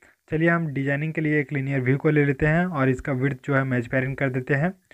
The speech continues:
और यहाँ पे हम क्या करेंगे कि इसका जो ग्रेविटी सेंटर हॉरिजॉन्टल सेंटर वर्टिकल कर देते हैं। और यहाँ पे हम क्या करते हैं कि जो हमारा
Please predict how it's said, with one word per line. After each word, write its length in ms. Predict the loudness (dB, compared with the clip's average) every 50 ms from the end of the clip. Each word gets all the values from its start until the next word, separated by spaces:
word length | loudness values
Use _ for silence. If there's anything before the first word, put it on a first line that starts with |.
| -20 -20 -20 -20 -20 -20 _ _ -2
और 280 | 2 4 4 6 6
यहाँ 220 | 4 4 4 2 2
पे 120 | 0 0
हम 120 | -2 -2 -2
क्या 160 | -4 -4 -2
करेंगे 320 | -2 -2 -4 -2 -4 -6
कि 240 | -4 -2 0 0 0
इसका 280 | 0 -2 -6 -8 -6 -4
जो 140 | -4 -4 -6
ग्रेविटी 400 | -4 -2 0 0 0 0 -2 -6
सेंटर 260 | 0 0 0 0 0 -2
हॉरिजॉन्टल 440 | 0 0 -2 -4 -4 -6 -6 -8 -8
सेंटर 320 | -6 -6 -6 -4 -4 -4 -2
वर्टिकल 400 | -2 -2 -2 -2 -4 -6 -6 -4
कर 160 | -2 -2 0
देते 240 | 0 0 0 0 -2
हैं। 160 | -2 -2 -4 -4 _ _ _ -20 -20 -20 -20 -20 -20 _ _ _ -4
और 120 | -2 0
यहाँ 260 | 2 2 2 2 0 0 2
पे 60 | 2
हम 180 | 2 2 0 -2
क्या 160 | -2 -2 0
करते 240 | 0 -2 -2 -2 -2
हैं 180 | 0 0 -2 -2 _ _ _ _ -20 -20 -20 _ _ _ _
कि 80 | -10 -8
जो 160 | -4 0 0
हमारा 520 | 2 2 2 2 2 2 4 4 4 2